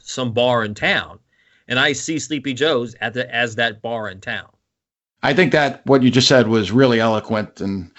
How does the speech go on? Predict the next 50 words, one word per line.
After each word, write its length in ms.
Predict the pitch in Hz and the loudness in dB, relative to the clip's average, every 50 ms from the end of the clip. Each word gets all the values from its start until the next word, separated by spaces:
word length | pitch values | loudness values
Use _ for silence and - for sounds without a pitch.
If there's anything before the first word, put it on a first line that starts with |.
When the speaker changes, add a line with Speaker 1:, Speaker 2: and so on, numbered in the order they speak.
| - - - - - | -20 -20 -12 -6 -4
Speaker 2:
I 100 | 120 117 | -2 0
think 160 | 131 131 123 | 2 2 2
that 140 | 123 117 - | 2 0 0
Speaker 1:
Oh, 20 | |
Speaker 2:
pretty 180 | - 131 127 113 | 0 2 2 4
much 240 | 110 110 - - | 2 2 2 2
Speaker 1:
thank 220 | - 110 120 120 120 | 4 4 4 4 2
you. 0 | |
Speaker 2:
sums, 120 | - _ _ _ _ _ _ _ _ _ - | -2 _ _ _ _ _ _ _ _ _ 0
I 100 | 127 143 | 0 2
think 160 | - 156 127 | 2 2 2
that 160 | 139 135 127 | 0 0 0
pretty 140 | - 147 135 | 2 2 2
much 200 | 120 120 117 - | 2 2 0 0
sums 320 | - - 135 127 117 - 113 | 0 2 2 2 2 0 0
it 80 | 117 | -2
up. 280 | 120 120 113 - - - | -2 -2 -2 -4 -8 -10
So 440 | - - 139 131 120 117 117 117 - _ _ - | -4 0 2 2 2 2 0 -2 -4 _ _ 0
now 220 | 123 156 180 175 | 2 4 4 4
let's 180 | 170 156 - - | 2 2 0 0
move 200 | 165 156 143 127 | 0 2 4 4
on 180 | 131 131 127 123 | 4 4 4 0
to 100 | - - | -2 -6
the 80 | 104 113 | -4 0
next 240 | 131 170 185 185 - | 0 0 0 0 -4
track, 480 | - - 120 110 107 110 113 _ - | -4 -2 -2 -2 -2 -4 -6 _ -10
which 180 | 110 104 - - | -10 -8 -8 -8
is 160 | 104 101 92 | -10 -10 -10
Drive 380 | - - 123 120 120 120 113 - | -4 -2 -2 0 -2 -4 -4 -4
Fast, 420 | - 117 110 107 101 - - - | -2 -2 -2 -2 -4 -8 -12 -12
the 60 | 95 | -12
Stuntman. 760 | - - - 160 165 160 160 - 120 107 95 87 95 110 - _ _ _ _ - _ _ _ _ _ _ _ _ _ _ _ _ _ _ _ _ | -8 -2 2 2 2 2 0 -4 -4 -4 -4 -4 -6 -8 -12 _ _ _ _ -20 _ _ _ _ _ _ _ _ _ _ _ _ _ _ _ _
This 280 | - 127 214 220 - 214 | 0 2 2 2 2 0
one 180 | 226 226 214 | 0 0 0
seems 320 | - - 208 208 202 175 - | 0 0 -2 -2 -2 -2 -4
particularly 720 | - 190 185 202 202 - 185 196 190 180 180 180 180 175 | -6 -6 -4 -4 -4 0 2 2 4 4 4 4 2 2
autobiographical 1080 | - - 170 165 165 160 123 156 156 156 151 127 151 160 165 160 - 127 - 131 123 117 | 4 4 4 6 4 4 4 4 2 2 2 2 2 2 2 2 0 -6 -4 -4 -4 -4
to 140 | - - 131 | -4 -4 -4
me, 320 | 127 123 117 110 107 95 - _ _ _ _ - | -2 -2 -2 -4 -6 -10 -12 _ _ _ _ -6
uh, 140 | 135 127 127 - | -6 -6 -6 -4
in 200 | 135 135 117 110 | -6 -6 -6 -4
terms 320 | - 131 131 123 110 - | -4 -6 -6 -6 -6 -10
of 100 | 98 - | -12 -6
Bruce. 420 | - 120 117 110 107 - - - | -4 -4 -4 -4 -4 -6 -6 -4
Uh, 220 | 120 117 117 113 104 | -2 -2 -2 -4 -6
Flynn, 340 | - - - 160 165 151 143 | -8 -4 0 2 2 2 4
what 120 | 147 135 | 2 2
do 80 | 165 175 | 2 2
you 100 | 190 185 | 0 -2
think? 380 | 180 - 107 95 95 - - | -2 -2 -4 -4 -6 -10 -18